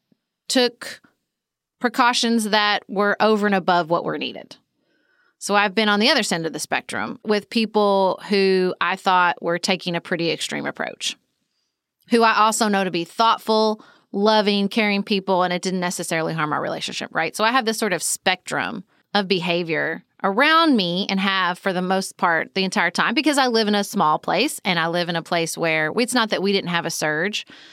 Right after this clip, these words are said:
but it was nowhere near the level of, like, a,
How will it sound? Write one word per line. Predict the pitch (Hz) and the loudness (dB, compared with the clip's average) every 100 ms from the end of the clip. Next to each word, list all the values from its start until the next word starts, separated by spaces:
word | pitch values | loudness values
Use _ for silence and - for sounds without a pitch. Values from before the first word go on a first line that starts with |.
| - _ - | -20 _ -12
but | 175 196 185 180 - | 0 2 4 2 0
it | 190 | -2
was | 190 | 0
nowhere | 190 190 190 185 180 | 2 4 4 2 0
near | 175 170 165 | 0 -2 -2
the | 165 | -2
level | 160 156 151 160 | -2 -2 0 -2
of, | 156 | 0
like, | 151 147 | -4 -2
a, | 151 147 | -2 -2